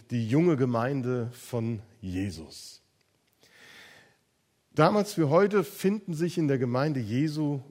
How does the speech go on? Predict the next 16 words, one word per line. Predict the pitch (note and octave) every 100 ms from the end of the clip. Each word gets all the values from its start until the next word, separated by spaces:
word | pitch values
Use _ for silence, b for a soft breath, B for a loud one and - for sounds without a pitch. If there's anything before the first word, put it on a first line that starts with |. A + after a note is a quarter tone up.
| -
Menschen | B2 D#3 F#3+ - F3+ F3 - -
unterschiedlichster | F#3 G#3+ F3 - D3 C#3 C#3 - C#3+ D3 C#3+ -
Herkunft | - A2 - G2 E2+ - -
zusammen. | - F#2+ F2 E2 D2+ C#2 _ _ _ B B B
Und | D#3 D#3+
die |
Gemeinde | E3+ D#3+ F3 F#3
Jesu | D3 D3+ A#3 F#3 D#3+ D#3+
war | C#3+
keine | C#3 D3+ E3 G#3 F#3 B2+
We-, | C3 C#3+
keineswegs | - D#3+ F3+ - B2+ C3+ F3+ G#3 -
eine | - C#3+ D3
Gemeinschaft | C3 C3 B2 F3 F#3+ - E3 - -
der | D3+ A#2+
Armen. | B2+ D#3+ D#3 F2+ D2